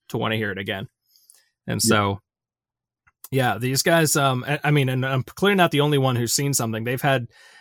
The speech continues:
Speaker 1: they've had songs featured in, in Marvel soundtracks, uh, not like scores necessarily that you're gonna hear in the film per se, but there's a lot of, you know, like, inspired by or, you know, where they, like, attach soundtracks to a mu-, movie.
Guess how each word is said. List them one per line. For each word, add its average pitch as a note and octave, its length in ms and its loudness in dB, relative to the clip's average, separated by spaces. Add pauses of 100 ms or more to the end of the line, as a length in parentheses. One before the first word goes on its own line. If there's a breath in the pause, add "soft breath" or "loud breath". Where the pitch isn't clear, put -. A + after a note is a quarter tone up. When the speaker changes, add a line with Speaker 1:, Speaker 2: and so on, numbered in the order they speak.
(120)
Speaker 1:
they've C#3 160 0
had C3+ 240 2
songs C3 320 0
featured B2+ 340 -2
in, G#2+ 460 -2
in G#2+ 320 -4 (400)
Marvel B2+ 400 0
soundtracks, F3 800 0 (520)
uh, G#2+ 520 -2 (560)
not E3+ 140 2
like D#3 140 0
scores C3+ 560 4
necessarily A#2 480 -2
that A#2 60 0
you're A2 80 -4
gonna A#2+ 160 -4
hear A#2 160 2
in A#2 120 0
the A2 60 -6
film A#2+ 360 2
per A2 160 -2
se, G#2+ 260 -2
but A2 140 -6
there's A#2 180 -2
a B2 40 -4
lot A#2+ 160 -2
of, A2+ 100 -8
you A#2 80 -4
know, A#2 80 -8
like, A2 160 -8
inspired G#2+ 480 -4
by G2+ 220 -6
or, G2 300 -10 (380 soft breath)
you C3 80 -2
know, G2+ 140 0
where B2 180 -2
they, B2 100 0
like, A2+ 160 -4
attach G#2+ 360 -8
soundtracks G2+ 640 -2
to G#2+ 200 -4
a G2 80 -4
mu-, A2 220 -8 (240)
movie. G#2+ 360 -4